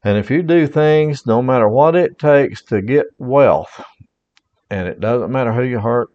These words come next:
then you're gonna be walking in a place of, uh, no protection. You'll be walking in a place of not walking in love towards other people.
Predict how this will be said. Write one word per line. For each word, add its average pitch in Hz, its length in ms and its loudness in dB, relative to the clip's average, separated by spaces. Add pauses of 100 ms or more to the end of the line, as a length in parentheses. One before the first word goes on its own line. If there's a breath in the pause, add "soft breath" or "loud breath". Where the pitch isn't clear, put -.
then 98 240 -4
you're 113 100 -6
gonna 110 300 -6
be 98 160 -6
walking 98 420 -2
in 92 140 -6
a 85 60 -10
place 98 540 -4 (280)
of, 85 280 -6
uh, 76 260 -6 (760)
no 104 220 -2
protection. 110 720 -4 (1040 soft breath)
You'll 95 100 -4
be 95 140 -4
walking 104 360 -2
in 104 120 -2
a 90 80 -8
place 107 360 -2
of 87 160 -12
not 101 240 -6
walking 104 360 -2
in 87 120 -6
love 104 280 -4
towards 107 340 -2
other 104 240 -2
people. 104 480 -8